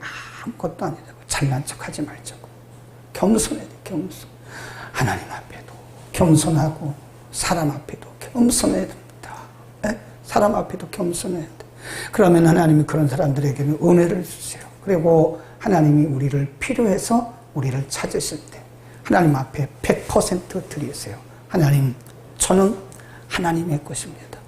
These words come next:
이 제 몸은 제 것이 아닙니다. 제 인생조차도 저의 것이 아닙니다. 하나님, 저를 마음껏 써주십시오."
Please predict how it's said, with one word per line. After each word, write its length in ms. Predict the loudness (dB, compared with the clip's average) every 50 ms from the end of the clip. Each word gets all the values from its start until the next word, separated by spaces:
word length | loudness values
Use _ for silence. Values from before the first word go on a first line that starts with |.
| -20 -20 -18 -18 -4 2 2
이 160 | 4 4 4
제 160 | 2 4 4
몸은 480 | 6 6 8 8 8 8 6 4 2 -2 -8 -18 -16 -10
제 240 | -6 -2 0 0 0 0 -2
것이 280 | -6 -8 -6 -6 -8
아닙니다. 520 | -10 -10 -12 -14 -18 -20 -20 -20 -20 -20 -20 -20 -20 -20 -18 -16 -16 -10 -4
제 180 | 0 2 4 6
인생조차도 1300 | 8 8 8 8 6 6 6 6 6 6 6 4 4 4 4 4 6 6 6 6 4 2 0 -6 -12 -12 -8
저의 340 | -4 0 4 4 4 4 2
것이 240 | -2 -4 -4 -4 -6
아닙니다. 480 | -6 -8 -8 -12 -18 -18 -18 -20 -20 -20 -20 -20 -20 -12 -6
하나님, 460 | -2 2 2 4 4 2 0 -2 -6 -8 -14 -16 -12
저를 420 | -8 -8 -8 -8 -8 -10 -10 -12 -12 -16 -20 -20 -14 -6 -2
마음껏 440 | 0 2 2 0 -2 -4 -6 -6 -4
써주십시오." 800 | -4 -6 -8 -8 -10 -10 -10 -10 -10 -10 -12 -12 -12 -12 -12